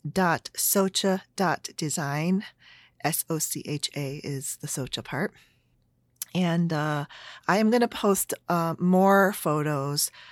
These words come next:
uh, that I didn't post on Instagram in the podcast, uh, blog page. So, um, they have just beautiful landscape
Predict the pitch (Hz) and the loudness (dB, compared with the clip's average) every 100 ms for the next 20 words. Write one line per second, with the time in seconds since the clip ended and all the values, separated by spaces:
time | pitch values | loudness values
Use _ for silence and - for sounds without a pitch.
0 | - _ 143 143 143 143 147 175 180 170 | -20 _ -4 -4 -2 -2 -2 0 2 2
1 | 147 143 143 139 - - 147 143 165 156 | -2 -4 -4 -6 -8 -6 -4 -4 -4 -4
2 | 147 139 135 135 - - 151 - 147 127 | -4 -4 -6 -6 -8 -4 -4 -4 -6 -4
3 | - - - - 139 131 127 117 - - | -2 -2 -6 -8 -8 -6 -8 -10 -12 -18
4 | - - - 143 135 - - - - - | -20 -8 0 0 0 -4 -8 -6 -6 -6
5 | - _ _ _ _ _ _ _ _ _ | -8 _ _ _ _ _ _ _ _ _
6 | _ - - 170 107 82 - - - _ | _ -12 -4 -2 -2 -4 -12 -20 -20 _
7 | 160 151 139 135 131 185 - - - 175 | -4 -2 -2 -4 -8 -12 -16 -20 -6 -2
8 | 165 - 196 185 165 156 - _ _ _ | 0 4 6 6 4 0 -8 _ _ _
9 | _ _ 165 165 - - - 147 - 180 | _ _ -4 -2 -2 -4 -6 -10 -6 0
10 | 190 214 202 185 - 160 151 147 147 151 | 2 4 4 2 0 2 2 2 0 -2
11 | - - _ _ 170 170 160 156 - - | -6 -16 _ _ -2 2 2 0 -2 -4
12 | 104 139 - | -6 -6 -10